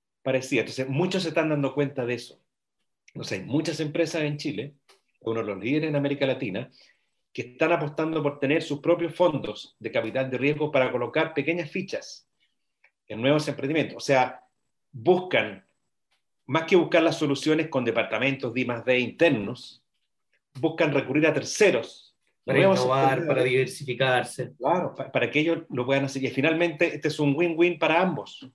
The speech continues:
Speaker 1: Gana el, el, el, el, el grande, el que puso los recursos porque se le hace un problema, y gana el nuevo emprendedor porque tiene la posibilidad de escalar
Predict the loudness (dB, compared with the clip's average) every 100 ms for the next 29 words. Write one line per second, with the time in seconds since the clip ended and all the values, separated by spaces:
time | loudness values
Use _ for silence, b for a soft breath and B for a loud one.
0 | _ -4 2 4 4 2 -2 -10 -8 -6
1 | -6 -6 -8 -8 -2 2 2 2 -6 -8
2 | -10 -6 -4 -2 -2 -4 -4 -8 -10 -12
3 | -8 -8 -6 -4 2 4 4 2 -4 b
4 | b b b _ _ _ -6 2 2 2
5 | 0 -2 0 2 2 0 2 2 2 0
6 | -2 0 0 -2 0 2 4 0 -4 -4
7 | 0 0 -2 -6 -4 0 4 4 2